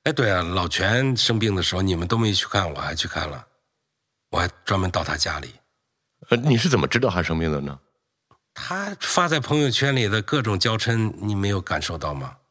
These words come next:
Speaker 2: 哦，那我是跨国公司的总裁啊。
Speaker 1: 嗯，好吧，嗯，嗯，对，你朋友圈人也太多呀。
Speaker 2: 嗯，那你去看他，你怎么说呢？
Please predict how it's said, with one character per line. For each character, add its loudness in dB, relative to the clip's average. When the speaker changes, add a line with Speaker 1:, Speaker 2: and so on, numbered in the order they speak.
Speaker 2:
哦， -2
那 4
我 2
是 -2
跨 0
国 0
公 2
司 2
的 0
总 0
裁 -2
啊。 -2
Speaker 1:
嗯， 2
好 -2
吧， -8
嗯， 0
嗯， -14
对， -8
你 -16
朋 -10
友 -2
圈 -2
人 -2
也 -2
太 -8
多 -10
呀。 -12
Speaker 2:
嗯， -2
那 4
你 2
去 2
看 2
他， 4
你 2
怎 0
么 -10
说 2
呢？ -2